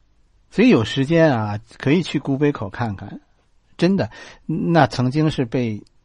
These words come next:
被日军称为激战中的激战，古北口之战。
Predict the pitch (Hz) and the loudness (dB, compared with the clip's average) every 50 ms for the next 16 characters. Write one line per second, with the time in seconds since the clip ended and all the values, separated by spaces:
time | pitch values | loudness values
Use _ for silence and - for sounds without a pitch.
0 | _ _ _ _ _ _ _ _ - 147 135 135 156 220 247 220 139 107 107 135 | _ _ _ _ _ _ _ _ 0 0 2 2 2 2 2 2 2 0 0 0
1 | 131 135 135 143 - _ _ - - _ - - - 139 139 135 123 120 127 131 | 0 0 0 -2 -6 _ _ -20 -20 _ -8 -4 -2 0 0 0 0 0 -2 -2
2 | - - - 202 190 196 180 190 175 143 110 101 101 120 120 113 107 98 - 135 | -4 -4 -2 0 0 0 2 2 2 2 0 -2 -4 -4 -4 -4 -6 -6 -4 -4
3 | 127 117 120 - - - _ _ _ _ _ _ _ _ _ - _ - 120 120 | -2 -2 -2 -4 -4 -12 _ _ _ _ _ _ _ _ _ -20 _ -8 -6 -4
4 | 123 127 123 120 - - 104 104 - 117 107 101 - | -2 -2 -4 -4 -6 -8 -12 -12 -12 -12 -12 -12 -14